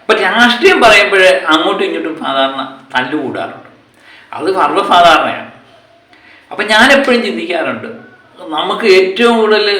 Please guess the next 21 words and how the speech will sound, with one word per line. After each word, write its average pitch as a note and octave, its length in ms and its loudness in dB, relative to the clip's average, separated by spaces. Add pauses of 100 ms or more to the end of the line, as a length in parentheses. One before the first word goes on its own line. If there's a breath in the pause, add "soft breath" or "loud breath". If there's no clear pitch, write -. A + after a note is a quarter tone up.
(160)
വൈകാരികമായ F3 920 0 (420)
ഒരു D3+ 180 -2 (320)
വികാരം C#3+ 340 -2
ഉണ്ടാകുന്ന D3 380 -2
ഒരു C3+ 80 -2
രാഷ്ട്രീയം C#3 420 -6
പറയുമ്പോഴാണ്. A#2 460 -10 (840 soft breath)
അപ്പൊ C3+ 140 -6
നമ്മുടെ F3 400 0
രാഷ്ട്രീയ G3+ 480 0
ചിന്താഗതിക്ക് F3 680 0 (120)
മറ്റുള്ളവർ E3+ 680 -2 (240)
യോജിച്ച് D#3 540 -4
നിൽക്കണമെന്നാണ് D3+ 760 -4
നമ്മുടെ B2 320 -8
ചിന്താഗതി. G#2 360 -14 (100)
നമ്മള് E3 300 0 (460 loud breath)
വോട്ട് D#3 200 0
ചെയ്യുന്ന E3 240 -2
രാഷ്ട്രീയ D#3 460 -2
പാർട്ടി D3+ 180 -2